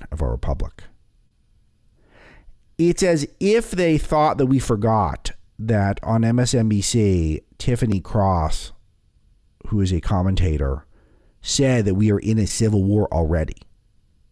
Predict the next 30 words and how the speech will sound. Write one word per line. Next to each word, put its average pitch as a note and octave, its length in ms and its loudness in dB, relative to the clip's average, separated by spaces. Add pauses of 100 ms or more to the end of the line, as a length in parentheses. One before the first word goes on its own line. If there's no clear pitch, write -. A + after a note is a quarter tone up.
(640)
M G#3+ 120 0
S C#4 100 2
N B3 100 2
B A3 80 2
C A3 200 2
declared F3 460 2
we're B2+ 120 4
in B2+ 80 2
a A#2+ 40 2
civil B2+ 300 2
war. - 380 0 (1160)
And D3 120 4
as C#3 80 2
far E3 160 2
as E3 80 2
we D3+ 100 4
know, D3+ 180 4
there's C3 140 4
no C#3 80 2
disciplinary A2+ 680 2
actions - 640 -4 (120)
taking A2+ 280 2
place G#2+ 240 2
from A2+ 80 2
that F2+ 140 2
violent F#2 360 0
rhetoric F2+ 380 0
by D#2 100 -2
Tiffany D2+ 320 -2
Cross. - 500 -6